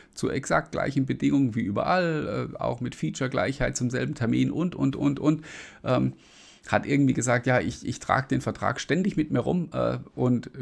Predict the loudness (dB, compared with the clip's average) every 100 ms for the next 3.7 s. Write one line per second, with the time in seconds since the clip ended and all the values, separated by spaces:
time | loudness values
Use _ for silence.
0 | -8 -4 -2 -2 2 0 2 -2 -2 0
1 | -2 -2 -4 0 0 0 -4 -4 -2 -2
2 | 0 0 2 0 -2 -2 -2 -2 -2 -2
3 | -4 -4 -6 0 2 2